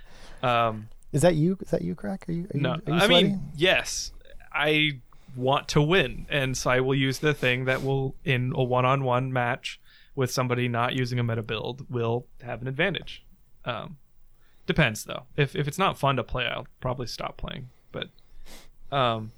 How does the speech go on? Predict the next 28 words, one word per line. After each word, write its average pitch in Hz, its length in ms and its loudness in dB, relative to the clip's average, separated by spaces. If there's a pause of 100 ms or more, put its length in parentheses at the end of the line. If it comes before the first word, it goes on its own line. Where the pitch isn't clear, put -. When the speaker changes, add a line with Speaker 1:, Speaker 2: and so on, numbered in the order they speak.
(120)
Speaker 2:
that's 156 240 2
the, - 140 0
honestly, 165 340 2
that, 139 180 2 (300)
I 160 100 2
brought 170 180 6
it 156 80 4
up 143 120 2
because 127 300 0
it's 117 100 -6
such, - 560 0 (480)
it's 147 200 -2
such, - 500 0
like, 147 240 2
a 131 100 4
back 127 300 0
and 131 120 -2
forth. 120 280 -2 (260)
'Cause 170 180 0 (440)
with 160 320 2 (440)
Warzone, 135 680 2 (280)
um, 120 440 2 (160)
there 143 160 4
are 131 80 4
many, 131 580 2
many 123 380 2
players 127 560 2
that 127 200 -2